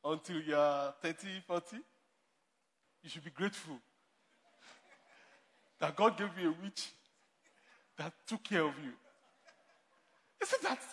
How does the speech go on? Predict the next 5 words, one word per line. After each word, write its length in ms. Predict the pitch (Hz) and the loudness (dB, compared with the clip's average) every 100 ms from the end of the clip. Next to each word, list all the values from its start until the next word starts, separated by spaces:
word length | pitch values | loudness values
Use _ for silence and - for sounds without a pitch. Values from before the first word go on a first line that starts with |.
| - _ _ | -18 _ _
a 40 | - | -12
super 500 | - 254 196 226 226 - - | -6 -4 2 2 2 -6 -2
point 240 | 202 190 202 | 0 0 -2
of 220 | 170 147 | -6 -2
gratitude? 520 | - 208 220 220 262 | 4 4 2 -10 -12